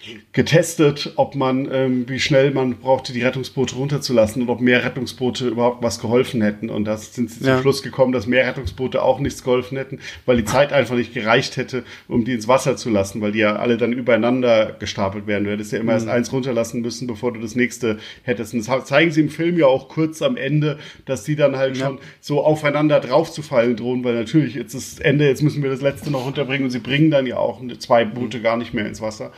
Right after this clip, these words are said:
Speaker 1: Ähm,
Speaker 2: Ja, und
Speaker 1: und
Speaker 2: vor
Speaker 1: war
Speaker 2: allen Dingen, was man da ja auch
Speaker 1: Hm.
Speaker 2: sieht, dass sie es halt händisch machen mussten.
Speaker 1: Ja.
Speaker 2: Also es war ja keine,
Speaker 1: Ja, sie schneiden
Speaker 2: keine
Speaker 1: mit den kleinen Messern
Speaker 2: Hydraulik
Speaker 1: diese
Speaker 2: und
Speaker 1: dicken Seile auch
Speaker 2: Ja,
Speaker 1: durch,
Speaker 2: genau.
Speaker 1: ja.
Speaker 2: Und, äh, dass er halt wirklich einfach, äh, die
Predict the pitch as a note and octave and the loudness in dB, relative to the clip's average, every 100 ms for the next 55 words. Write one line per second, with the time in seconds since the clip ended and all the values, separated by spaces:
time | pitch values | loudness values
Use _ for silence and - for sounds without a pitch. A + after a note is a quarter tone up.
0 | - - - - A#2+ A2 G#2+ B2+ B2 C#3+ | -20 -20 -14 0 2 2 -6 -4 0 0
1 | D3 - C#3 B2 D#3 C3 C3+ C#3 B2+ A#2+ | 0 2 4 4 2 2 0 0 0 2
2 | C#3+ C3 C3 G2 C3+ - B2+ - A2+ - | 2 2 0 -2 -8 -6 -8 -8 -14 -4
3 | A#2+ A2 - _ _ _ - D3 A#3 G#3 | -4 -4 -14 _ _ _ -10 -6 -2 -4
4 | - A#2+ G#2 A2+ G#2+ G#2+ A#2 A2 D#3 C#3 | -4 -10 -10 -14 -14 -10 2 4 6 4
5 | C3 C3 B2+ A#2+ C#3+ D3 C#3 _ _ - | -2 -8 -10 -6 -4 -4 -6 _ _ -6
6 | D3+ D#3+ D#3+ E3 D#3 D#3+ D#3+ F3+ F#3 F#3 | -2 2 4 4 0 2 2 4 2 0
7 | E3+ F3+ F3+ E3 G#3 G#3 G3 A3 F3+ G3 | 0 2 2 2 2 4 2 0 0 0
8 | F3+ F3 E3+ F#3 G#3+ F#3 D3 C#3+ C#3 D#3 | -2 -6 2 2 4 2 0 -2 -2 2
9 | F#3 F3+ E3+ E3+ F3+ F#3+ E3 D3 C#3+ C3+ | 2 2 0 2 4 4 2 -2 -4 0
10 | D3 C#3+ D3+ C#3 D3 D3+ D3+ E3 F3 E3+ | -2 -2 -4 0 0 0 -2 2 0 0
11 | C#3 C#3+ D#3+ D#3 - - - _ D3+ D3+ | -4 0 2 0 -2 -20 -20 _ 0 2
12 | D3 - _ C3 C#3 | 2 -2 _ -6 -6